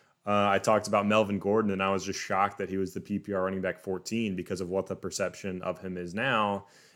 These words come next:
And I was also very surprised to be reminded that David Montgomery was the P P R running back four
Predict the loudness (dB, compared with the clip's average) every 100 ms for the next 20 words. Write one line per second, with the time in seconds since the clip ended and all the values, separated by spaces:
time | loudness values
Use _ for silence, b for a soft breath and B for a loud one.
0 | 0 4 6 6 6 4 6 6 4 2
1 | 2 6 6 4 0 -2 0 2 0 0
2 | 0 2 4 6 6 4 2 2 2 2
3 | 0 0 -4 -2 -4 -4 -2 0 2 2
4 | 0 0 0 0 -2 -10 -4 2 6 6
5 | 4 0 -10